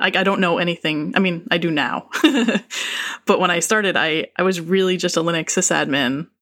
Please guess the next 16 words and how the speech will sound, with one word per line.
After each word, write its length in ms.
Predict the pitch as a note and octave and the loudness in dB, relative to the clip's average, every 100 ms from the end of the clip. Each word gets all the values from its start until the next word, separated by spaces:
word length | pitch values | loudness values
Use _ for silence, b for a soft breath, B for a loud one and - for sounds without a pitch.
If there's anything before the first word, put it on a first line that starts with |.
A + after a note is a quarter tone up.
| - | -2
And 360 | E3 D#3 D#3 - | 0 0 0 0
it's 160 | F3 | -2
been 160 | - F#3 | 0 2
this, 160 | F3 D#3+ | 2 0
like, 200 | E3 - | -2 -4
learning 520 | F3 F#3 G#3 A3 E3+ | 0 2 4 2 0
journey 400 | - - G#2 B2+ | 0 0 0 0
over 180 | D#3+ D#3+ | 0 0
these 160 | D#3+ | -2
past 380 | - D#3 D#3+ - | 0 0 0 0
several 240 | D#3+ D3+ | 0 0
months 380 | D#3 D3+ F3 D3+ | 0 0 0 0
since 200 | - D#3 | -2 -2
I 120 | - | -2
joined 500 | D#3 D3+ D#3+ D3+ D#3 - B B B B | 0 0 2 0 -4 -8 B B B B
of 500 | - D#3+ D3+ E3 - | 0 2 2 0 -4